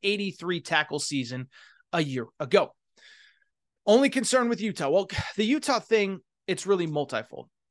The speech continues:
Couple things. One, it's Cam Rising. Is he gonna stay healthy? Is he gonna be okay? All of that.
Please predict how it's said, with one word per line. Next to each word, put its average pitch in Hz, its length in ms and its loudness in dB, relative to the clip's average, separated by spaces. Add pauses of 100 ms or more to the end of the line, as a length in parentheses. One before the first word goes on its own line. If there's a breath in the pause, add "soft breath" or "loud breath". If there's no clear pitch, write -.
Couple 139 180 0
things. - 320 -20 (480)
One, 233 540 4 (1500)
it's 175 220 -2
Cam 160 260 0
Rising. 123 300 -2 (680)
Is 190 160 4
he 214 80 -2
gonna 202 180 2
stay 185 220 0
healthy? 170 580 0 (120)
Is 196 180 4
he 202 80 -4
gonna 180 180 0
be 160 200 0
okay? 143 440 0
All 135 220 -4
of 120 100 -14
that. 120 220 -4